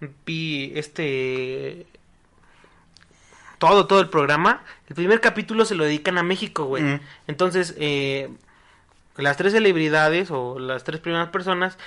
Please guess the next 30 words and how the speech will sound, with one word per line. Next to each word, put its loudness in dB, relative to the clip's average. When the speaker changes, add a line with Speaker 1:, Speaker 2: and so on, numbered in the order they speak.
Speaker 1:
son, -2
este, -4
Marta 2
y 6
Gareda, 4
Julio 0
César 0
Chávez 2
y 0
una 2
crítica 2
gastronómica -2
mexicana, -2
güey. -8
Y 0
al 4
final, 0
eh, 0
sale 0
Enrique -2
Olvera, 0
güey, -4
eh, -4
no -2
sé -4
si -6
conozcan -6
a -2
Enrique -6
Olvera, -2